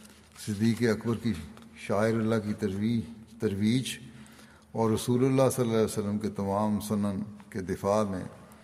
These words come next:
مضبوطی کو دیکھ کر ایمان اور بصیرت میں ترقی کریں۔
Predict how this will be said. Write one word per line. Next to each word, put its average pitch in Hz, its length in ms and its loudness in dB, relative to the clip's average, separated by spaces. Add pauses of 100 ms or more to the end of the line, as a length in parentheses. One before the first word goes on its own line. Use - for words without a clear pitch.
(400)
مضبوطی 104 480 0
کو 113 100 4
دیکھ 101 340 0
کر 104 80 0 (920)
ایمان 117 540 4
اور 113 140 4
بصیرت 113 460 0
میں 107 140 -4
ترقی 113 280 -2
کریں۔ - 260 -4